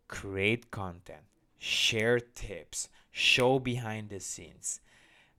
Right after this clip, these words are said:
Take your audience on a personal journey with you. And that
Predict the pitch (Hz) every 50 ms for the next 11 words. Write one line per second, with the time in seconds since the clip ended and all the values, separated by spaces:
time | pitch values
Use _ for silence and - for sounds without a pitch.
0 | _ _ - _ _ - - 151 147 147 151 147 147 - - - - - 117 113
1 | 120 120 123 - - 113 113 110 107 107 104 104 104 104 - - _ _ - -
2 | 113 107 101 98 - - - 117 110 110 104 - - 113 107 104 104 104 85 92
3 | - - 117 110 104 101 101 101 98 101 95 - - 107 104 101 107 101 98 90
4 | - - - 71 73 69 82 104 _ _ _ _ _ _ _ _ _ _ _ _
5 | _ _ _ _ _ _ _ _ _ _ _ _ _ - - - - - _ _
6 | _ _ - 113 110 107 107 110 - - 120 120 127 147 170 - -